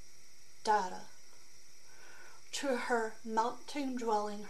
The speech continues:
hermit grandfather, Alf-, Alf-, Alfred? Uh, while Alfred behaves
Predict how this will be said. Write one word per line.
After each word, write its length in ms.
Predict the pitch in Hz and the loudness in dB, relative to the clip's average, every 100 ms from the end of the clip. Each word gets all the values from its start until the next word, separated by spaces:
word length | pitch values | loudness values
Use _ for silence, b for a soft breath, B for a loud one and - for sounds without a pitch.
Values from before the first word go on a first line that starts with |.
| - | 0
hermit 400 | 208 208 214 - | 0 0 -2 0
grandfather, 920 | 214 208 196 - 180 185 185 190 214 B B B B B B B - - - - - - - - - - - - - - | 2 2 -2 -2 -2 -2 -4 -6 -6 B B B B B B B -8 -8 -8 -8 -6 -6 -6 -6 -6 -6 -6 -6 -6 2
Alf-, 800 | 208 208 196 - - - - B B B B B B B - - | 4 4 0 -6 -6 -4 -6 B B B B B B B -6 -4
Alf-, 540 | - - - - - - - B B B B B - | -4 -4 -6 -6 -6 -6 -6 B B B B B 4
Alfred? 480 | 185 - 330 349 - - - - - - | 4 2 -2 -2 -4 -6 -6 -6 -2 0
Uh, 260 | 202 202 196 - | 2 0 -4 0
while 280 | - 196 - | 6 6 6
Alfred 1120 | 214 233 - - - - - 277 320 349 339 330 - - | 4 4 0 -6 -6 -6 -4 -2 -2 -4 -4 -6 -6 0
behaves 1000 | 226 - - - - 240 233 233 - | 0 0 -2 -6 0 4 4 4 -2